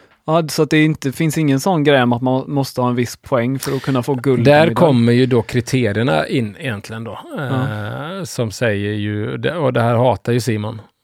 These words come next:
Speaker 2: Han hatar ju S O B Fs kriterier. Jag tycker att de fyller en viss funktion,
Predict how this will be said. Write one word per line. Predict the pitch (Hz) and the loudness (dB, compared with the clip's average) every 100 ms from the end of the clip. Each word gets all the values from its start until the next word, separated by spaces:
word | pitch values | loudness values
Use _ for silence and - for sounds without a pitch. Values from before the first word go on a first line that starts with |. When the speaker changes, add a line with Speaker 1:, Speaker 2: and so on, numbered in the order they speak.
| _ | _
Speaker 2:
Han | - 113 113 | -6 -2 0
hatar | 117 104 - | -2 -2 0
ju | 117 117 113 113 147 | 0 2 0 0 -4
S | 101 | -4
O | |
B | 110 | -4
Fs | 104 - | -4 -6
kriterier. | - 104 104 95 | -8 -6 -4 -4
Jag | 107 127 127 123 120 | 0 2 2 0 -4
tycker | 120 - 117 | -4 0 -2
att | |
de | 110 104 | -2 -6
fyller | 110 101 | -4 -4
en | 104 101 | -4 -6
viss | 95 - | -8 -8
funktion, | 101 - 131 120 | -8 -4 -2 -2